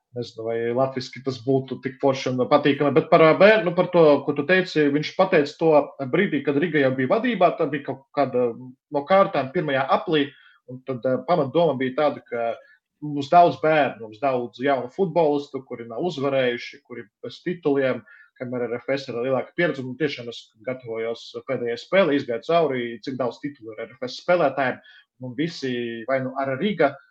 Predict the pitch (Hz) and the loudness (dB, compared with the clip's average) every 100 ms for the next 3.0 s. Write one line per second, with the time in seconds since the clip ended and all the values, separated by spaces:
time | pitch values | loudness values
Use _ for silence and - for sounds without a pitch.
0 | _ 143 143 127 123 127 127 175 175 156 | _ 0 0 0 -4 -4 0 0 0 -2
1 | 151 151 139 135 175 - 127 143 131 170 | -2 -2 -6 -6 -8 -8 -6 -4 -4 -8
2 | - 117 - - 185 196 143 123 - - | -12 -14 -16 -10 -6 -4 -4 -6 -8 -12